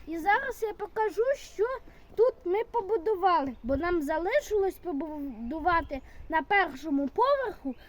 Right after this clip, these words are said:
лише одну стіну. Давайте покажу. У нас з'явилися от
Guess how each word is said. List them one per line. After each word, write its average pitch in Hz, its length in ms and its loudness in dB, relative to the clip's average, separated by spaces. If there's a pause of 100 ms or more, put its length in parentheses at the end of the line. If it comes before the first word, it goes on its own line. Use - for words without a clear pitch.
(120)
лише 359 340 0 (260)
одну 349 160 -2 (180)
стіну. 508 640 0 (540)
Давайте 494 560 4
покажу. 349 560 0 (360)
У 277 40 0
нас 440 320 4
з'явилися 440 840 8
от 466 160 4